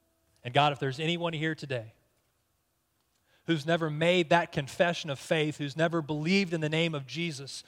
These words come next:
for the forgiveness of their sins, who've never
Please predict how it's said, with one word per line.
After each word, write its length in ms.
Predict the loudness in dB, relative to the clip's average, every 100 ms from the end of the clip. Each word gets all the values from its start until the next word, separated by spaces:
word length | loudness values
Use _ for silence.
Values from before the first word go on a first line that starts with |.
| -12
for 100 | -6
the 80 | -4
forgiveness 540 | -4 0 2 2 -2 -6
of 120 | -6
their 120 | -6
sins, 640 | -6 -4 -6 -6 -14 -20 _ _ _ _ _ _ _ _ _ _ _ _ _ _ _ _
who've 120 | 0 2
never 280 | 4 2